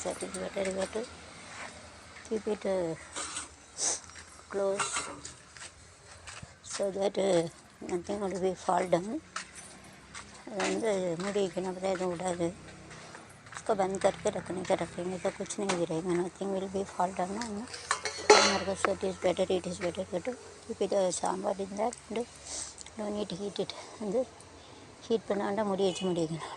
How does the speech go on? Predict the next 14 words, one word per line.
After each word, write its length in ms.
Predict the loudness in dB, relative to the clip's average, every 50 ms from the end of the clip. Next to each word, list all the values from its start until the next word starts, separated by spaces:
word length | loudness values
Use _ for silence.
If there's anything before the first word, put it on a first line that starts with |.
| 0 0
ढक्कन 260 | 2 2 0 -2 0 0
से 40 | 0 0 2
बंद 140 | 0 0 0 0
करके 220 | 0 0 0 0 0 0
रखना, 200 | 0 0 2 2 2
गरम 160 | 2 2 0
करने 160 | 0 -2 0 -2
का 60 | -2 0 2 0
ज़रूरत 380 | 0 4 2 2 2 2 2 2 2
नहीं। 140 | 2 0 -2 -6 -12 -16 -18 -16 -16 -16 -14 -12 -12 -12 -12 -12 -6 2
So 60 | 2 4 4
இந்த 100 | 6 6 6
ரெண்டாவது 300 | 6 8 8 6 8 8 6
நாம 100 | 4